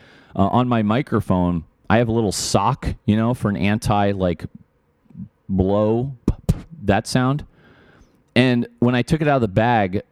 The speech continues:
the sock thing that covers the microphone fell off, and I just started the podcast and recording, and I didn't even notice it. <laughs> So I hope, I hope I'm not coming across as all distorted or anything.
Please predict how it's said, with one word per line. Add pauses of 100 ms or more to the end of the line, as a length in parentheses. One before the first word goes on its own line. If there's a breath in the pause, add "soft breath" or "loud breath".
(140)
the (100)
sock
thing
that
covers
the
microphone
fell
off, (460)
and
I
just
started (180)
the
podcast
and
recording,
and
I
didn't
even
notice
it.
<laughs>
So
I
hope, (280 loud breath)
I
hope
I'm
not
coming
across
as
all
distorted
or
anything.